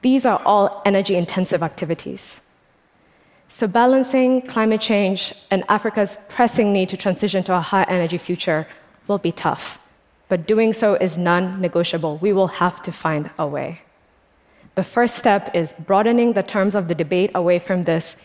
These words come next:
either-or framing, and we also must stop romanticizing solutions that distract us from the core challenges. And let's not also forget that Africa is endowed with vast natural resources,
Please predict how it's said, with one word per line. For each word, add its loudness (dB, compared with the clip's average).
either-or 2
framing, 0
and -2
we 2
also 2
must 0
stop 2
romanticizing 0
solutions -4
that -4
distract -2
us -2
from -6
the -6
core -6
challenges. -6
And 4
let's 2
not 2
also 2
forget 2
that -4
Africa 2
is 2
endowed 2
with -4
vast 2
natural 0
resources, -6